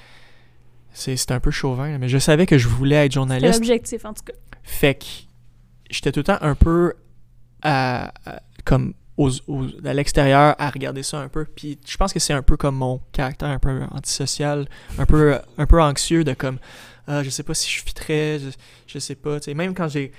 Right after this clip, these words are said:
Speaker 1: sais, euh, quand j'avais été à New York, j'avais rencontré, euh, j'ai été dans le, dans un documentaire de quelqu'un qui parlait du Cosmos dans, dans cette journée-là. Euh, puis il avait vraiment aimé mon histoire de genre, il vient de Montréal,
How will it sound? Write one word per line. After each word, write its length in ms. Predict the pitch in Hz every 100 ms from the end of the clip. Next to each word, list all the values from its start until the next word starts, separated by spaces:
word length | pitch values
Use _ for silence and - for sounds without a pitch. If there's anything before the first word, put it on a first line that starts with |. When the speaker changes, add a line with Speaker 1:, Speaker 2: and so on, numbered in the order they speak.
| - -
Speaker 1:
sais, 260 | 165 165 139
euh, 140 | 135
quand 140 | - 156
j'avais 240 | 151 143
été 140 | 147 180
à 80 |
New 100 | 156
York, 400 | 139 151 185 - - - -
j'avais 240 | - 139 143
rencontré, 560 | 143 143 139 170 175
euh, 180 | 147 131 - - -
j'ai 160 | 147 143
été 180 | 165 220
dans 120 | 175
le, 60 | 135 139
dans 240 | 151 143
un 80 | 147
documentaire 720 | 143 151 180 165 143 160 170
de 80 | 143
quelqu'un 540 | 143 131 143 139 147 - - - _ -
qui 120 | -
parlait 240 | - 139 147
du 120 | -
Cosmos 640 | 147 - 143 156 - - -
dans, 240 | 160 143 143
dans 140 | 143
cette 160 | 165 143
journée-là. 500 | 156 151 143 160 180 - - - - - - - - _ -
Euh, 320 | 131 127 123 - - - _ - -
puis 200 | 160 160 180 -
il 100 | 151
avait 140 | 160
vraiment 280 | 175 175 196
aimé 180 | 208 208
mon 180 | 208 170
histoire 460 | 139 - 160 185
de 100 | 156
genre, 380 | 131 143 139 135 -
il 120 | 139
vient 240 | 143 180
de 60 | 185
Montréal, 800 | 165 151 147 147 160 170 170